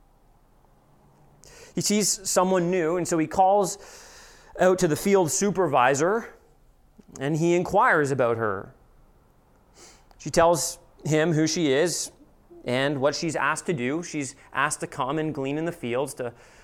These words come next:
follow the workers, and to simply pick up the scraps, so to speak. Now, it seems that Ruth knows something potentially about the law of God.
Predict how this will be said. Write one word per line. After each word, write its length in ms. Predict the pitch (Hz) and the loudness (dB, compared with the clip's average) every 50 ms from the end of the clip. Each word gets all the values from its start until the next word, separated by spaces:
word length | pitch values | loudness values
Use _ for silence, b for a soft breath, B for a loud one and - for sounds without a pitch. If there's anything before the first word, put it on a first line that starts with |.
| B | B
follow 340 | - - 156 131 139 156 160 | -6 -2 2 2 4 2 2
the 100 | 156 165 | 2 0
workers, 540 | 147 143 143 147 143 - 160 151 160 160 - | 0 0 0 0 0 -2 -2 -2 -2 -2 -4
and 100 | 151 143 | -4 -4
to 80 | 131 139 | -4 -4
simply 320 | - 160 147 - 160 156 | -6 -6 -6 -4 -4 -6
pick 240 | 147 - 160 156 - | -4 -4 -4 -2 -2
up 140 | 156 - - | -2 -4 -4
the 60 | 147 | -8
scraps, 760 | - - - 156 147 147 135 - - - - - - - - _ _ _ _ _ _ | -14 -8 -4 -2 -2 -2 -2 -6 -10 -14 -16 -16 -16 -18 -20 _ _ _ _ _ _
so 180 | - - 143 127 | -8 -6 -6 -4
to 80 | 131 | -4
speak. 640 | 123 - - 135 123 107 - - - - - - _ _ _ _ _ _ _ _ _ _ _ _ _ _ _ _ _ _ _ _ _ _ _ _ B B B B B - | -6 -8 -6 -6 -6 -6 -8 -14 -20 -20 -20 -20 _ _ _ _ _ _ _ _ _ _ _ _ _ _ _ _ _ _ _ _ _ _ _ _ B B B B B -4
Now, 100 | 180 175 | -2 -2
it 100 | 175 175 | -2 -2
seems 380 | - 208 240 240 233 226 175 | -2 -2 0 0 0 -2 -2
that 120 | - 175 160 | -2 -4 -4
Ruth 320 | 151 165 196 220 196 - | -2 0 0 0 0 0
knows 280 | 180 170 175 180 175 175 | 0 0 2 2 0 0
something 560 | - - - 220 233 226 226 - 151 135 135 | -2 0 0 0 0 0 -2 -4 -4 -4 -4
potentially 520 | - 156 - 143 135 135 - - 147 156 | -4 -4 -2 -2 -2 -2 -2 -2 -2 -2
about 260 | 156 151 165 156 151 156 | 0 2 2 0 0 0
the 60 | 160 | -2
law 240 | 139 135 127 131 139 | -2 0 0 0 0
of 120 | 131 - | -2 -4
God. 420 | 185 170 165 139 110 98 - - | -4 -4 -2 -4 -4 -6 -10 -14